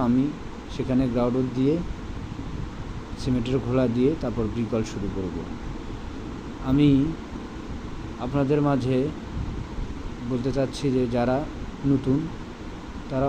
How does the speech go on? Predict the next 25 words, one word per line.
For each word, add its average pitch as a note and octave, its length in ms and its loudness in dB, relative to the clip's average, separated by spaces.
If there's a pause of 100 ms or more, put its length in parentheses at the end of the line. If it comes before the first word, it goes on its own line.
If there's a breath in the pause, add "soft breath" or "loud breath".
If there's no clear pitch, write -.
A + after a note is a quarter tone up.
(100)
অবশ্যই D3 500 4 (1200)
ব্রিক C3+ 220 2
ওয়ালের C#3+ 300 4
সময় C#3 320 4
খেয়াল C#3 300 2
রাখবেন, B2+ 340 4 (840)
যদি C#3 180 4 (120)
কলাম D3+ 300 8 (160)
কলাম D#3 240 6 (180)
ব্রিক C#3+ 180 2
ওয়ালের D3+ 300 6
গাঁথনি C#3+ 320 6 (100)
হয় A2+ 180 2 (640)
সেক্ষেত্রে D3 480 4 (140)
সুতা D3+ 280 4 (100)
দিয়ে D3 180 6 (2250)
column D3 340 4
to E3 60 4 (120)
column D3+ 280 6 (320)
ফ্লাশ D3 220 4 (120)
করে D#3+ 140 6 (100)
গাঁথনি C#3 360 2
করতে A#2+ 280 -2
হবে। A#2+ 200 0 (1600)
আর A#2+ 180 4